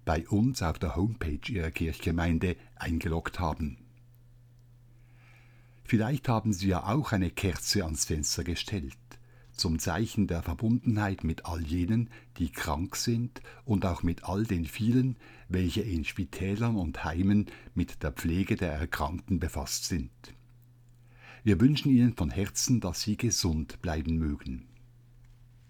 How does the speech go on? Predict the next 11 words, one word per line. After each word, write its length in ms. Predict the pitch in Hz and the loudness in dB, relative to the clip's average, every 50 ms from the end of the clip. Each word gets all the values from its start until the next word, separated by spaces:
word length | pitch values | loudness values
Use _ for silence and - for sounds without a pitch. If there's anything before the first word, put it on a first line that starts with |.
| - - - - - - - - - - - - - - - - - - - - - - - - - - - - - - - - - - - - - - - - - | -20 -20 -20 -20 -20 -20 -20 -20 -20 -20 -20 -20 -20 -20 -20 -20 -20 -20 -20 -20 -20 -20 -20 -20 -20 -20 -20 -20 -20 -20 -20 -20 -20 -20 -20 -20 -20 -20 -20 -20 -4
Herr, 300 | - 117 123 135 156 165 | 2 4 4 4 4 2
bleibe 480 | - - 127 113 113 117 - 117 117 123 | 0 2 4 4 4 4 2 2 0 0
bei 260 | - - 101 110 - | 0 -2 -2 -2 -2
uns, 580 | - 90 82 82 85 - - - - - - - - - - - - - - - | -2 -2 0 -2 -2 -2 -2 -4 -4 -6 -8 -14 -20 -20 -20 -20 -20 -20 -4 -2
denn 120 | 95 85 | 0 0
es 160 | 90 90 - | 0 0 2
will 140 | 101 98 98 - | 2 0 0 0
Abend 480 | - - 76 73 - - 85 80 - - | -4 -6 -6 -6 -4 -6 -6 -6 -6 -6
werden. 500 | 85 80 80 - - 69 67 - - - - - - - - - - - - - - - - - - - - - - - - - - - - - - - - - - - - - - - - - - - - - - - | -4 -4 -4 -6 -6 -10 -10 -10 -16 -20 -20 -20 -20 -20 -20 -20 -20 -20 -20 -20 -20 -20 -20 -20 -20 -20 -20 -20 -20 -20 -20 -20 -20 -20 -20 -20 -20 -20 -20 -20 -20 -20 -20 -20 -20 -20 -20 -20 -20 -20 -20 -20 -20 -6
Das 220 | - 101 113 - - | -2 -2 -2 0 0
ist 500 | 143 127 - - - - - - - | -2 -2 -2 -4 -4 -6 -12 -14 -14